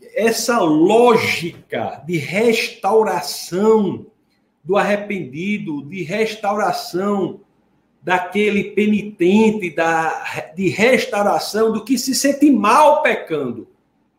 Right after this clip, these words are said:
Essa é a lógica que deve pulsar na igreja. Uma igreja não pode ser uma igreja que promova o pecado e diga que o pecado está ok. Não, não está ok.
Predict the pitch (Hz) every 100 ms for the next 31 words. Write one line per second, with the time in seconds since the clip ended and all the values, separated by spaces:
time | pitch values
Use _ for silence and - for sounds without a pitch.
0 | _ _ _ - 233 240 240 240 165 175
1 | 233 214 - 190 185 220 220 220 208 233
2 | - - 311 415 392 277 - - - 185
3 | 170 170 170 139 131 139 139 113 - _
4 | _ _ _ _ _ 156 220 247 202 -
5 | 180 240 294 262 285 277 208 254 269 -
6 | 247 240 202 147 147 175 226 254 233 226
7 | - - 240 - 247 285 269 202 208 262
8 | 330 330 262 320 320 - - _ - 214
9 | - 196 - 180 220 247 262 220 139 269
10 | 285 - 247 - 196 214 240 - 240 262
11 | 269 - 175 151 151 214 208 180 269 254
12 | - 262 262 170 147 107